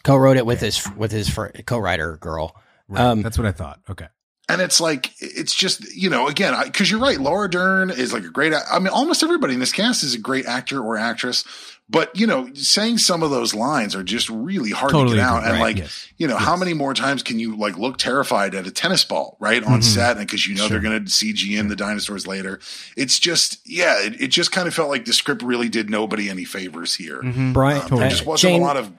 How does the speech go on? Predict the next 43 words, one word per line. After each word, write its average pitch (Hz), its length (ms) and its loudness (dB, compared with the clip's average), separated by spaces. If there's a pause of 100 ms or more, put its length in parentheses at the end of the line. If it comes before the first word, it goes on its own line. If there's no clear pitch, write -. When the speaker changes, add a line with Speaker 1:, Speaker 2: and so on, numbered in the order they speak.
Speaker 3:
meaty 120 320 -2
stuff. - 460 -2 (260)
Speaker 1:
I 135 40 4
wanted 175 220 6
to 143 60 2
Speaker 2:
Mm-hmm. 123 160 2
Speaker 1:
ask - 180 0
you, 117 140 -2
Shane, 101 460 -2 (500)
um, 90 480 -4 (680)
full 165 180 2
disclosure, 110 460 2
Shane 110 340 2
works 104 200 -2
for 85 100 -8
Paramount, 82 500 -2 (160)
uh, 76 240 -4 (160)
a - 80 -4
Speaker 3:
Yeah. - 80 4
Speaker 1:
major 80 140 -2
studio. 85 320 -2 (300)
Um, 107 300 0 (120)
and 139 240 6
comparing 226 420 4
this 180 220 4
to 135 400 4
Top 123 260 -2
Gun 107 200 -2
Maverick 87 580 -4 (440)
and 113 120 -6
the - 20 0
conversation 127 800 2
being, 104 400 0
"Well, 110 140 0
this 160 160 2
is 185 100 0
gonna 160 180 4
make 127 220 6
a 113 60 0
ton 117 200 2
of 104 60 2
money 85 240 0
anyway," 71 480 -4